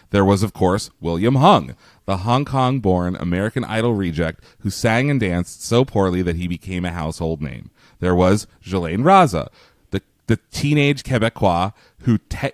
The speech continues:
taped himself in a mock lightsaber duel and is now known as the Star Wars Kid. Hold on to something. In two thousand three,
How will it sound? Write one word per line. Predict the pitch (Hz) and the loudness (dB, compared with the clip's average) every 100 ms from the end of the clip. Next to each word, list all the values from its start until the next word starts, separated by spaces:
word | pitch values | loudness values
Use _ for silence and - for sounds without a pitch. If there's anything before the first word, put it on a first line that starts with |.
| - | -6
taped | 127 127 - | -4 -2 -2
himself | 147 - 95 98 - | -4 -2 0 -2 -2
in | 104 | -2
a | 92 | 0
mock | 92 101 120 - | 2 2 0 -2
lightsaber | 92 104 - 101 87 85 | -2 -2 -2 -4 -2 -2
duel | 82 78 73 | 0 -2 -2
and | 98 | -4
is | 90 | -4
now | 95 101 131 | -4 -2 0
known | 87 82 76 | 0 -2 -2
as | 78 - | -6 -6
the | 120 | -8
Star | - 143 165 143 | -2 2 4 4
Wars | 87 71 | 2 -2
Kid. | - - 69 - - _ _ - | -8 -12 -12 -14 -20 _ _ 2
Hold | 123 110 | 4 4
on | 92 | 2
to | 85 | 0
something. | 90 82 73 64 - | -6 -8 -8 -12 -6
In | 117 | -4
two | 110 160 | -2 -2
thousand | 170 156 160 170 170 | 0 0 0 -2 -6
three, | 101 87 78 98 | -6 -4 -6 -8